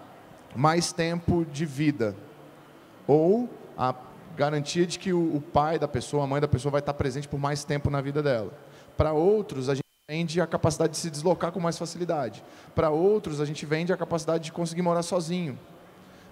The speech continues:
Depende do tipo de coisa que você entrega. E aí, lógico, assim, tô chutando que você trabalha numa clínica que tem um portfólio de serviço muito amplo, tá? Mas se é isso, você vai ter que trabalhar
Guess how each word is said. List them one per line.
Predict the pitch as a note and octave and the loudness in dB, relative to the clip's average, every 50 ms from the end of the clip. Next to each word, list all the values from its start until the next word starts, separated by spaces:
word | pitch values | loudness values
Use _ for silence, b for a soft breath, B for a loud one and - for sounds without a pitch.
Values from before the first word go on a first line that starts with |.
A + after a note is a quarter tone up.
| - - | -8 -4
Depende | D#3 D#3 D#3 - F3+ G#3 A#3 A#3 G3+ | -4 -2 2 2 2 2 2 -2 -2
do | F#3 G3+ | -4 -6
tipo | F#3 - - A3 - - A3+ | -6 -4 -6 -6 -4 -4 -4
de | F#3+ G#3 - | -4 0 2
coisa | F#3 F3+ F3 F#3 | 2 2 2 2
que | F3+ | 0
você | - G3 | 0 -2
entrega. | G3 G3 - E3+ D#3+ D3 C3 A2+ A2 A2 - - - B B B B B B - | -2 0 0 2 2 4 2 2 -2 -6 -6 -10 -16 B B B B B B 2
E | C#3+ | 4
aí, | F3+ G#3 | 6 6
lógico, | G#3+ G3 E3 D3+ C#3+ C3 A2+ - - - G#2 | 6 6 6 6 6 6 4 0 -6 -8 -8
assim, | - - A2+ G#2 F#2+ - - - - - | -8 -8 -8 -10 -10 -12 -16 -20 -6 0
tô | - C#3 | 0 0
chutando | - - G#3+ F#3+ - - F#3 G#3 A#3 A#3+ A#3+ | 0 0 -4 -4 2 4 4 4 4 2 2
que | - | 0
você | A3 G3 | 0 0
trabalha | - F#3 E3+ E3 D#3 D#3 | 0 0 2 2 2 2
numa | D#3 E3 E3+ | 2 0 -2
clínica | E3+ - E3+ E3+ F#3 G#3+ A3+ - G#3+ | -4 -2 0 0 0 0 -2 -4 -6
que | F#3 - | -6 -2
tem | - G#3 | -2 -2
um | G#3 | 2
portfólio | F#3 F#3+ F#3 - - F#3 F3+ | 2 2 2 2 2 0 0
de | F3 | 2
serviço | - F#3 E3 D#3 D#3+ - E3+ | 0 -2 -2 -2 -2 -4 -4
muito | E3 E3+ F3 G#3+ | -4 -2 0 0
amplo, | F#3 C3+ A2 - - - - - - - | 0 0 -2 -6 -10 -16 -18 -20 -10 -6
tá? | A#2+ A#2 C3+ E3 B B B B B B B B | -4 -4 -4 -4 B B B B B B B B
Mas | - C#3 C3+ | -2 0 0
se | - - A#3 | 2 0 0
é | A3 F#3+ | 2 2
isso, | E3+ G3+ A#3+ B3+ G#3+ - - - A#2+ A2+ B B B | 0 0 0 -2 -2 -4 -6 -8 -10 -10 B B B
você | B - F3 | B -2 0
vai | E3 E3+ | 0 2
ter | F#3 F3 | 0 0
que | - | 0
trabalhar | F#3 F#3+ E3+ | 0 0 0